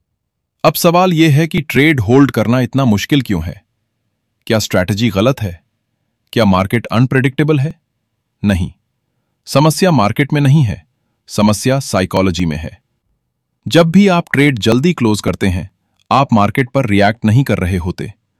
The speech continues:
आप अपने डर पर रिएक्ट कर रहे होते हैं। Fear of losing profit, fear of being wrong, fear of watching green turned into red। ये सभी डर इंसानी दिमाग के अंदर बहुत गहराई से बैठे हुए हैं।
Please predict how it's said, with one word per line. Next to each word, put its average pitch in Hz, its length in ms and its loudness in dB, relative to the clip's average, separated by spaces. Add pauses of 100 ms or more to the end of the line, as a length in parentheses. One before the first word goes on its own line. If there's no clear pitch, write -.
(320)
आप 120 260 2
अपने 127 260 0
डर 107 220 2
पर 107 200 -2
रिएक्ट 95 340 -2
कर 98 160 -4
रहे 90 200 -4
होते 87 280 -6
हैं। 87 240 -8 (800)
Fear 170 280 4
of 117 160 0
losing 117 340 2
profit, 92 360 -2 (400)
fear 135 260 4
of 95 80 -10
being 104 240 2
wrong, 82 240 -2 (640)
fear 156 300 4
of 95 80 -6
watching 113 580 0
green 95 420 0 (400)
turned 113 420 0
into 95 340 -2
red। 87 300 -8 (1000)
ये 151 80 6
सभी 196 420 2
डर 143 380 4
इंसानी 135 520 0
दिमाग 113 360 0
के 117 140 -6
अंदर 107 280 0
बहुत 120 380 -2
गहराई 101 460 -2
से 104 160 -6
बैठे 85 320 -6
हुए 76 220 -10
हैं। 76 160 -12